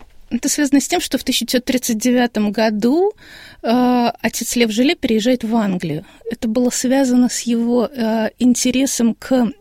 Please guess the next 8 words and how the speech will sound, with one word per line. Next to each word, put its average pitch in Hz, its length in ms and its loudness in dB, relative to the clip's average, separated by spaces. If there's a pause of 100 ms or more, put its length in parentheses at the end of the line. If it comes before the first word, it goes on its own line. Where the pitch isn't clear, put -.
м, 233 300 -2 (680)
иудейским 220 540 0
корням 220 320 -2
христианства, 202 680 -6
который 247 260 0
он, 233 60 4
кстати, - 340 -8
подчеркнул 233 580 0